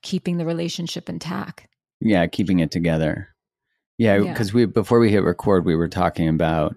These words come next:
Speaker 2: how, like, if you're afraid that the relationship is gonna end, then inevitably anything that might lead to its ending, so any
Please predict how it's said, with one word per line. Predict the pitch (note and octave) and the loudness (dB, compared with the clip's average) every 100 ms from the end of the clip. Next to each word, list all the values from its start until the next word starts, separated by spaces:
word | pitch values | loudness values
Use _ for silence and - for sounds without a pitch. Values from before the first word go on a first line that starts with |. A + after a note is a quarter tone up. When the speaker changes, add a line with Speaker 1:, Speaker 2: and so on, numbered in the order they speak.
| - | -12
Speaker 2:
how, | - D#2+ D2+ D2 C#2+ - _ _ _ _ _ _ - | -8 -2 0 0 -4 -8 _ _ _ _ _ _ -6
like, | G2 | -4
if | F2+ A2+ | -2 2
you're | A2 | 2
afraid | - G#2 G2 | 2 0 0
that | F2 - | 0 -2
the | E2 | -2
relationship | E2 F2 F2 - F2+ D#2+ D2+ | -2 0 -2 -4 -6 -6 -6
is | C#2+ | -6
gonna | G2 D#2 - | -4 -4 -2
end, | F#2 E2 C2+ A#1+ G#2 _ _ _ _ | -2 0 -2 -4 -8 _ _ _ _
then | G2+ G2 F2 | 0 2 2
inevitably | F2 F2 F#2 F#2 F2 E2 | 2 2 2 0 -2 0
anything | D#2 E2+ E2+ E2 D#2+ | 0 0 0 -2 -2
that | D2+ F2 | -2 -2
might | E2+ E2 - _ _ _ _ _ - | -2 -4 -8 _ _ _ _ _ -6
lead | G2 F#2+ E2 | -2 0 0
to | - | -2
its | D#2+ - | -4 -2
ending, | F#2 E2 D2+ | 0 0 -2
so | - F2+ | -4 -2
any | F2+ E2+ | 0 0